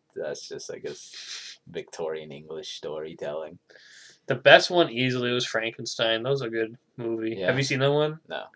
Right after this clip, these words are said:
Speaker 1: I've seen, like, none of the Universal stuff.
Speaker 2: You should watch 'em.
Speaker 1: I,
Speaker 2: Just,
Speaker 1: I
Speaker 2: like,
Speaker 1: should.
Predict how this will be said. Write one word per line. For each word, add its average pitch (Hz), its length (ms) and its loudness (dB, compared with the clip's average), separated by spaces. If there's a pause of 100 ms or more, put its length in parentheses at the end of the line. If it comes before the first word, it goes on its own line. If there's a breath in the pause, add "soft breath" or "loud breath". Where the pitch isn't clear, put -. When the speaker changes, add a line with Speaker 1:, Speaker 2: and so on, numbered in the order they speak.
(180)
Speaker 1:
I've 175 200 10
seen, 233 180 0
like, 202 180 6
none 127 180 6
of 113 100 0
the 104 100 0
Universal 95 580 -4
stuff. 82 400 -4
Speaker 2:
You - 400 -20
should 180 160 -4
watch 113 360 4
'em. 117 200 -6 (340)
Speaker 1:
I, 107 100 -6
Speaker 2:
Just, - 280 4
Speaker 1:
I 139 40 2
Speaker 2:
like, 120 180 6
Speaker 1:
should. 101 420 0